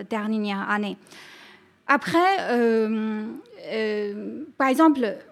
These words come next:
prenons l'exemple de, de e-paiement. Aujourd'hui, on sait que le e-paiement est, se développe très rapidement en Chine. C'est omniprésent. On peut payer, euh, partout avec, euh, WeChat et, et Alipay.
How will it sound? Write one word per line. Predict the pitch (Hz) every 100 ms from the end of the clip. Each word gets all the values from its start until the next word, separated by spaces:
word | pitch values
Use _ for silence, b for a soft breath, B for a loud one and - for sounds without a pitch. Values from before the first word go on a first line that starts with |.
| -
prenons | - 269
l'exemple | 262 233 220 247 214
de, | 202
de | 202
e-paiement. | 202 220 233 240 254 214 -
Aujourd'hui, | 202 202 208
on | 220 202
sait | 220
que | 208
le | 202 196
e-paiement | 190 208 208 202 202 196
est, | 180 90 101 135 117 127 110 - -
se | - 214
développe | 190 214 208 208 220
très | - 233
rapidement | 233 240 226 220
en | 202
Chine. | - 294
C'est | 262 220 -
omniprésent. | 294 285 269 247 - 220 202 214 247 269 233
On | 196
peut | 208
payer, | 208 202 220 214 202 B B B
euh, | 147
partout | - 220 - 254
avec, | 202 208 208 220
euh, | 202
WeChat | 202 226 214 240 233 233
et, | 202 202 208
et | 208 -
Alipay. | 220 208 208 - 220 349